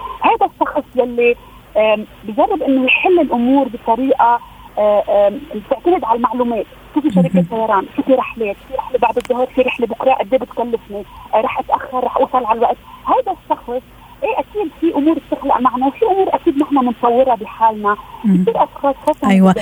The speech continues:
Speaker 1: كنتوا
Speaker 2: ك-، كيف
Speaker 1: على
Speaker 2: أطورها
Speaker 1: ال-
Speaker 2: ست جورجينا هذه المهارة؟ مثلًا أنا م-، ما عندي، فرضًا ما عندي هذا المهارة، فعلًا ممكن، آه، أفقد أعصابي، ممكن أتوتر إذا صار لي أي موقف.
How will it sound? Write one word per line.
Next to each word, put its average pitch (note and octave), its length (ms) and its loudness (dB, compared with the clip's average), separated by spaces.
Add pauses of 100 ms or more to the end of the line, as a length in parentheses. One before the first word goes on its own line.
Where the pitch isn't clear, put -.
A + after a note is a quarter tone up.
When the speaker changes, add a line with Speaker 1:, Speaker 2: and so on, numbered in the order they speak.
Speaker 1:
كنتوا B3+ 240 0
Speaker 2:
ك-، G3 40 -2
كيف C4 220 4
Speaker 1:
على D#4+ 80 4
Speaker 2:
أطورها A#3 440 6
Speaker 1:
ال- F3+ 60 2
Speaker 2:
ست F3 220 0
جورجينا F#3 340 6
هذه F3 200 4
المهارة؟ F3 380 4
مثلًا A3+ 420 4
أنا C4+ 120 8
م-، C4 220 8
ما C4 140 6
عندي، F3 320 0 (320)
فرضًا F3 280 2
ما C4 160 8
عندي A3 300 6
هذا A3 180 6
المهارة، A3 420 4
فعلًا A#3 300 4
ممكن، G3+ 340 6 (480)
آه، G3+ 300 6 (280)
أفقد G3+ 320 2
أعصابي، C4 640 4
ممكن F#3+ 320 2
أتوتر C4+ 480 2
إذا A3+ 280 4
صار A3 260 4
لي G3 120 2
أي G3+ 140 6
موقف. - 380 0